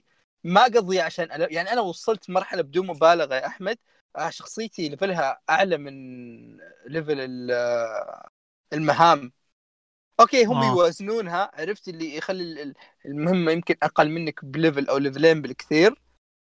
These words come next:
Speaker 1: ويمكن يرفع ليفل ال-، بس ما، من كثر ما لعبت وشدتني، ما حسيت إني محتاج أروح أسوي مهام جانبية لأي واحدة من المهام الأساسية، عرفت؟ مرة كنت
Speaker 2: حلو.
Speaker 1: منبسط طريقة العالم، طريقة المهام الجانبية،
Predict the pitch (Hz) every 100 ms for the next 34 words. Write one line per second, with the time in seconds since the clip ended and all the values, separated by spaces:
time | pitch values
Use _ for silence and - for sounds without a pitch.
0 | _ 151 165 165 170 - 135 143 156 147
1 | 143 143 175 - 208 220 208 151 165 208
2 | 196 185 143 151 220 _ _ _ _ -
3 | - 151 190 - 202 233 160 190 - -
4 | - 214 208 - 170 165 160 160 143 -
5 | - 180 196 214 196 _ _ _ - 151
6 | 175 - 165 - 196 175 170 180 160 160
7 | 160 190 180 - 220 196 185 156 147 143
8 | 151 135 123 131 - 123 - _ - 165
9 | 240 - _ _ 339 508 - 226 202 190
10 | 151 170 - _ 175 180 180 175 175 139
11 | 156 151 147 156 160 156 175 151 165 160
12 | 151 151 151 156